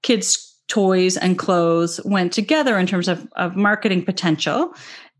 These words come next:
But I was having all the fun in choosing the toys and staging the toys and shooting the toys in my photography set.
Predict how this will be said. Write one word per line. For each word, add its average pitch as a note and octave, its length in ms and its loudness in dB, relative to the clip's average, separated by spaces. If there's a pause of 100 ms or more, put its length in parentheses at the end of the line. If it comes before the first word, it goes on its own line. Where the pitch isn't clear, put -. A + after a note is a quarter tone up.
But A3+ 280 -2 (180)
I A3+ 40 2
was A#3 140 2
having A#3+ 300 2
all A3 240 2
the G#3+ 120 0
fun G3 600 -4 (400)
in F#3 100 0
choosing G3+ 600 0
the G3+ 100 2
toys F#3 640 0
and F3+ 160 0
staging G3+ 680 0
the G3 80 0
toys F#3 680 -2
and F3 120 -2
shooting G3+ 560 0
the F#3+ 80 0
toys F3+ 500 0
in - 100 -4
my E3+ 140 2
photography E3+ 800 -4 (420)
set. F3+ 460 -2